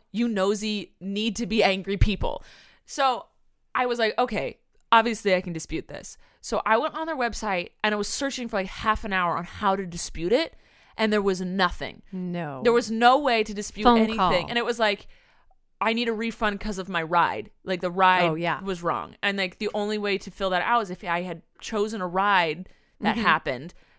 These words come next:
Speaker 1: But there wasn't a, it wasn't a ride that I wanted a refund about. So
Speaker 2: <laughs>
Speaker 1: I was, like, freaking out. So I hate doing it, but I went to Twitter and tagged them in a tweet being like,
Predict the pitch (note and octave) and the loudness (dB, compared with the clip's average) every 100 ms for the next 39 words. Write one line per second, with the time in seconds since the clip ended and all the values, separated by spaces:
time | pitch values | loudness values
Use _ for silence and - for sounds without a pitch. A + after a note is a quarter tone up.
0 | _ A#3 G#3 A#3+ A#3+ C#4 D4 B3+ A3 - | _ -2 2 2 6 4 6 -2 2 4
1 | A#3+ C4 A#3+ G#3+ D#4 F#4+ A3 G#3 F#3+ F#3+ | 4 4 2 6 6 6 4 4 4 -2
2 | G#3 A3 G3+ F#3+ C4 G3 A3 E3+ F3+ E3 | 0 0 0 2 4 4 4 2 4 4
3 | D#3 - C4 C4 D4 - D4+ D#4 C#4+ C4+ | 4 4 4 2 -2 -2 -6 -2 -4 0
4 | B3+ - A#3 A3+ - E4+ G#3+ B3 G#3+ F#3+ | -2 0 -2 -2 2 2 2 0 0 2
5 | G3 A#3 G#3 - C4+ A#3+ F#3 E3+ E3+ - | 2 2 -2 -4 -2 2 2 0 -4 2
6 | G3+ G3 F3+ E3 - - G3 - F3+ E3+ | 2 2 -8 -8 -2 0 0 -2 -6 -4
7 | D#3+ C#3+ | -6 -6